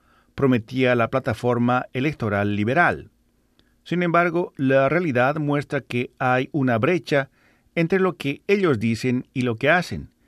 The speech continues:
dice el comentario en el National Post. En dos ocasiones el gobierno de Trudeau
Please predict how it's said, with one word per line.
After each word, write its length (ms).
dice 300
el 80
comentario 720
en 180
el 140
National 440
Post. 540
En 260
dos 280
ocasiones 680
el 80
gobierno 400
de 100
Trudeau 540